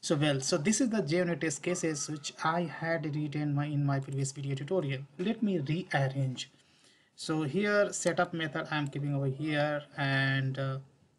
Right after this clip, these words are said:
uh, after all method I'm going to dump at the last in this class. Okay,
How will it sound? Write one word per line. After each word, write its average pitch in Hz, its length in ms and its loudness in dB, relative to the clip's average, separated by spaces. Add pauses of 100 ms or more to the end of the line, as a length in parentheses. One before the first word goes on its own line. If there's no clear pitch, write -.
(560)
uh, 143 200 0 (180)
after 170 460 0
all 165 560 0
method 147 720 0 (540)
I'm 143 200 0
going 147 300 0
to 143 260 -4 (100)
dump 156 360 -2 (140)
at 147 140 0
the 139 80 -2
last 131 640 -2 (100)
in 147 140 -4
this 135 160 -8
class. - 560 -10 (680)
Okay, 214 240 -4